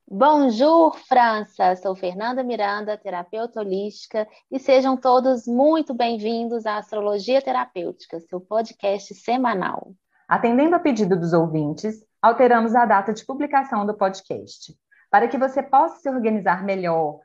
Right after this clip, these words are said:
Speaker 2: e começar a semana revigorado, agora seu horóscopo terapêutico vai ao ar aos domingos, às sete da manhã. Falaremos sobre os trânsitos celestes e de como o movimento dos astros poderão influenciar no seu dia a dia.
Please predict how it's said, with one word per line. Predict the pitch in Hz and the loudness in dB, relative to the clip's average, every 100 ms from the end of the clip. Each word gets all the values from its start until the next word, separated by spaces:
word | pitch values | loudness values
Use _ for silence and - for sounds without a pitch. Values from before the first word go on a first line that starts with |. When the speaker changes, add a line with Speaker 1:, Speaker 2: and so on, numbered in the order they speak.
| - | -16
Speaker 2:
e | |
começar | 180 180 175 175 220 | -12 -6 -4 0 0
a | 233 | -2
semana | 226 180 160 | -8 -8 -8
revigorado, | 170 156 170 165 208 175 147 151 - - | -8 -6 0 2 2 0 -6 -12 -16 -6
agora | 254 240 233 | -2 0 -2
seu | 233 | -2
horóscopo | 226 214 202 254 - 277 - | 0 2 2 -2 -8 -18 -8
terapêutico | 233 208 214 165 170 170 - 226 | -6 -6 -6 -8 -8 -12 -12 -2
vai | 208 214 | 0 2
ao | 208 | 2
ar | 180 180 | 0 -2
aos | 190 | -8
domingos, | 196 302 247 196 196 220 _ | -10 -8 -8 -8 -10 -14 _
às | 202 214 - | -10 -10 -6
sete | 175 175 190 | -8 -8 -8
da | 196 | -8
manhã. | 220 202 131 - _ _ _ | -6 -8 -10 -16 _ _ _
Falaremos | 196 190 185 214 233 - | 4 4 4 0 -6 -8
sobre | 196 | -8
os | 208 | -8
trânsitos | - 196 185 - 175 | -8 -8 -8 -14 -14
celestes | - 160 160 170 196 208 _ 233 - _ _ | -6 -2 -2 -2 -4 -8 _ -18 -18 _ _
e | 214 | -8
de | 214 | -8
como | 240 254 294 | -2 -2 -2
o | 294 | -4
movimento | 277 254 233 220 | -4 -4 -6 -8
dos | 208 196 | -10 -6
astros | 185 202 220 214 202 202 | -4 -2 -4 -8 -14 -8
poderão | 202 196 190 185 | -6 -4 -4 -4
influenciar | 247 262 294 285 - 233 202 208 220 | -8 -8 -8 -8 -4 -2 0 0 -4
no | 220 | -10
seu | 220 185 | -8 -8
dia | 180 196 208 | -6 -2 -2
a | |
dia. | 202 139 - | -2 -10 -16